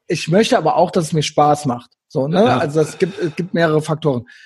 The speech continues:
Speaker 1: Ich habe hier auch Leute schon gehabt, wo ich, äh, mich hinterher,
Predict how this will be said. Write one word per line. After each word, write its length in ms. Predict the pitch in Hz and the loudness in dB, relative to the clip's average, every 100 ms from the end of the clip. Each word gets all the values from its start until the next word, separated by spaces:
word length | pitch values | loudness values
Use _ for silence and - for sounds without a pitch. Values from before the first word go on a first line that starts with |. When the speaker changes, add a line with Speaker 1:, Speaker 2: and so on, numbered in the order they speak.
| _ | _
Speaker 1:
Ich 80 | - | -4
habe 100 | 202 | 0
hier 160 | 226 254 | 2 2
auch 120 | 185 | 2
Leute 260 | 190 208 208 | 2 2 0
schon 200 | 185 185 | -2 2
gehabt, 320 | 165 170 - _ _ _ _ _ _ _ _ _ - - - - _ | 2 0 -4 _ _ _ _ _ _ _ _ _ -20 -20 -20 -20 _
wo 180 | 135 208 | 2 2
ich, 280 | 202 - - - | 2 -4 -10 -4
äh, 80 | 208 | 0
mich 240 | 165 180 | 0 0
hinterher, 440 | - 202 202 190 | 2 4 4 2